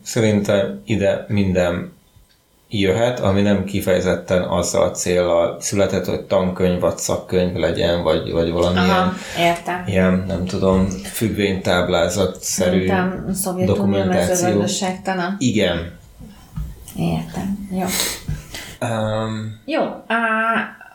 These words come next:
Speaker 2: a, nekem, a, nekem egy kicsikét, nekem kicsit kilóg.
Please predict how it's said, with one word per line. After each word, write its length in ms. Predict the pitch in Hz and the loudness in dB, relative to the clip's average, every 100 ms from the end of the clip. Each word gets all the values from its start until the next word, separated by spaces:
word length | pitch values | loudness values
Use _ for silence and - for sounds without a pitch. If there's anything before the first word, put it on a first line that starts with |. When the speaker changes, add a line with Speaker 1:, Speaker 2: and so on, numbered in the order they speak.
| - | -10
Speaker 2:
a, 320 | 101 127 - | -4 -2 0
nekem, 400 | 226 233 262 - | 0 2 0 -2
a, 320 | - 92 - 170 | -4 -6 -4 0
nekem 440 | 220 254 240 220 - | 2 4 2 2 0
egy 140 | 220 | 0
kicsikét, 840 | 208 - 220 214 185 185 175 - | 2 2 2 2 0 2 0 0
nekem 320 | 202 208 233 220 | 2 4 4 2
kicsit 360 | 240 185 175 | 0 0 -2
kilóg. 640 | - 165 156 156 160 175 | -2 0 2 0 0 -6